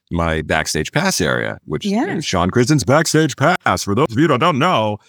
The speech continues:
Speaker 1: here's the quick commercial. You can get exclusive Sean Kristen audio content. Whoa, wow, zing, bam, bam, boom. That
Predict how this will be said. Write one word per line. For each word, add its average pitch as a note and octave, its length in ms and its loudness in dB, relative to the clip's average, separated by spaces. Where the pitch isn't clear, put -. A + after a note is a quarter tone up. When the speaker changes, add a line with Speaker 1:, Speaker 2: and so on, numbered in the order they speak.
Speaker 1:
here's G#2 120 -4
the - 60 -12
quick G#2+ 180 -6
commercial. C3 560 0
You A#3+ 160 2
can G3 120 -2
get A#3 140 0
exclusive A3 500 -2
Sean A#3+ 320 2
Kristen B3 340 0
audio B3 320 0
content. E3+ 520 2
Whoa, D4 400 -2
wow, C#4 400 0
zing, B3 260 -4
bam, B3+ 80 -4
bam, C#4 200 2
boom. B3+ 200 0
That G#2+ 340 0